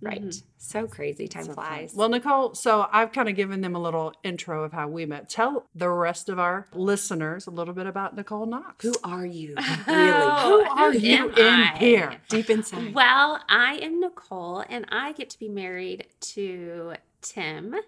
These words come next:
Speaker 2: and we got married when I was nineteen.
Speaker 1: You're
Speaker 2: So
Speaker 1: a
Speaker 2: I was a
Speaker 1: baby.
Speaker 2: baby.
Speaker 3: Mm-hmm.
Speaker 2: Um, and Tim was twenty-two. So we've been married almost seventeen years.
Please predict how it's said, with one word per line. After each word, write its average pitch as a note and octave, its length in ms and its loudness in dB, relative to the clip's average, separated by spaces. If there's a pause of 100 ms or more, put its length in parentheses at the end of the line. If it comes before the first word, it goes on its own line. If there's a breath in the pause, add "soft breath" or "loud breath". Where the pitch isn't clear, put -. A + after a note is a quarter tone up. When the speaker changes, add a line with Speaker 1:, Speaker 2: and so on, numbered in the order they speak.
Speaker 2:
and G3+ 360 -4 (360)
we A3+ 220 -4
got C#4 200 -12
married G3 380 -10
when E3 520 -12
I F#3+ 100 -16
was F3+ 180 -18
nineteen. D3+ 680 -14 (140)
Speaker 1:
You're G#3 100 -8
Speaker 2:
So G#3 80 -6
Speaker 1:
a F#3 60 -4
Speaker 2:
I F3+ 220 -2
was F3+ 100 0
a F#3 200 0
Speaker 1:
baby. D3+ 160 0
Speaker 2:
baby. B2+ 540 -8 (200 loud breath)
Speaker 3:
Mm-hmm. F3 280 -6
Speaker 2:
Um, F3+ 400 2
and G#3+ 200 -4
Tim A#3 260 -6
was A#3+ 240 -6
twenty-two. F#3+ 840 -6 (240)
So - 240 -6
we've A3 160 -6
been B3 100 -8
married G#3+ 260 -6
almost G3 320 -10
seventeen G#3 460 -12
years. A3+ 640 -8